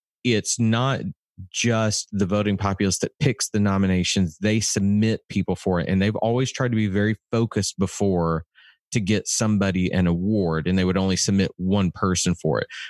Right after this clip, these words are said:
This year, to honor everybody, that's why you've got Gwendolyn Christie, Lena Headey, Sophie Turner, and Maisie Williams. All these ladies for Game of Thrones, you start to look, well,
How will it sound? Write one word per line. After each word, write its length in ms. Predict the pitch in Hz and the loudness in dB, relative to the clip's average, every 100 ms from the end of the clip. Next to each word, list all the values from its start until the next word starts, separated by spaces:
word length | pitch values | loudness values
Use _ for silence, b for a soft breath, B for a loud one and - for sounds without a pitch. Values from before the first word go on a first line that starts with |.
| - | -6
This 320 | 101 120 135 147 | 0 2 2 0
year, 120 | 135 | 0
to 180 | 117 85 | 0 0
honor 260 | 104 98 | 0 2
everybody, 460 | 113 131 98 95 95 | 0 0 0 0 2
that's 240 | 95 101 | 0 0
why 80 | 104 | 0
you've 200 | 95 90 | 0 0
got 260 | 92 80 - | 0 -2 0
Gwendolyn 340 | 92 82 80 | 2 2 2
Christie, 340 | - 104 95 | 0 -2 0
Lena 240 | 90 87 80 | 2 2 2
Headey, 360 | 90 92 90 - B | 2 2 0 -2 B
Sophie 380 | - 107 104 101 | -2 -2 0 -2
Turner, 480 | - 90 90 80 - | 0 2 2 0 0
and 300 | 90 85 87 | 0 2 2
Maisie 240 | 90 85 90 | 2 2 0
Williams. 460 | 90 85 80 - - _ _ _ - | 2 4 2 -2 -12 _ _ _ -2
All 220 | 107 135 | 0 0
these 220 | 135 113 | 0 2
ladies 240 | 110 107 | 2 0
for 100 | - | 0
Game 180 | 104 104 | 0 2
of 60 | 101 | 2
Thrones, 320 | 131 113 - | 2 0 0
you 160 | 110 101 | 0 0
start 320 | - 113 - | 0 0 0
to 80 | 120 | 0
look, 340 | 143 117 - | 2 0 -2
well, 400 | 98 95 104 127 | 0 2 2 0